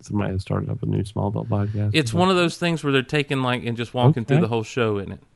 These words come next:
Speaker 1: I guess.
Speaker 2: Challenge accepted.
Speaker 1: What? I don't. What?
Speaker 2: Challenge accepted. I think that we show them how it's done.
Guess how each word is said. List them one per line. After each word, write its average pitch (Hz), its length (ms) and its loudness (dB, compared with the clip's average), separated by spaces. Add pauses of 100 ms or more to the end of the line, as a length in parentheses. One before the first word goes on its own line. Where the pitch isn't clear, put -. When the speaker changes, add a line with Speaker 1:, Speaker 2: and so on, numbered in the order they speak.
(380)
Speaker 1:
I 104 60 -6
guess. 131 420 6 (180)
Speaker 2:
Challenge 208 520 6
accepted. 185 680 2 (1600)
Speaker 1:
What? - 160 -6 (1080)
I 98 60 2
don't. 95 160 2 (720)
What? 202 320 4
Speaker 2:
Challenge 147 400 2
accepted. 202 480 0
I 113 160 4
think 143 300 2
that 135 160 -2
we 135 180 0
show 139 240 4
them 135 160 2
how 131 160 2
it's 143 160 -4
done. 123 360 -4